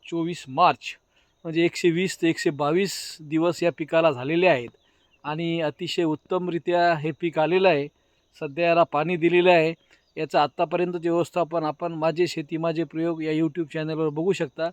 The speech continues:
तर आज रोजी मका ही कशी आहे आणि आता हिला किती पाणी द्यावे लागतील आणि याचं काय व्यवस्थापन करावं, हे अनुभवी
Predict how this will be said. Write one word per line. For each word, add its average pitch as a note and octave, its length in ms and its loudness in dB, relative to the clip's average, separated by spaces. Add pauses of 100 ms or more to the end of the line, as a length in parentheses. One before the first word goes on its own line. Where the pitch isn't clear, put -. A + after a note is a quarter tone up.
(460)
तर E3+ 120 2
आज F3+ 240 8
रोजी F#3 280 6
मका F3 360 2 (120)
ही D#3+ 220 0
कशी E3+ 300 4
आहे D3+ 240 8 (420)
आणि E3 180 -2
आता E3+ 220 4
हिला F3 280 6
किती F#3 220 -4
पाणी F#3 300 0
द्यावे F3 280 4
लागतील E3 440 0 (640)
आणि D#3+ 320 -4
याचं F3+ 240 0 (120)
काय F3 140 4
व्यवस्थापन F3 580 0
करावं, D3+ 480 -2
हे D#3+ 140 -2
अनुभवी E3+ 580 2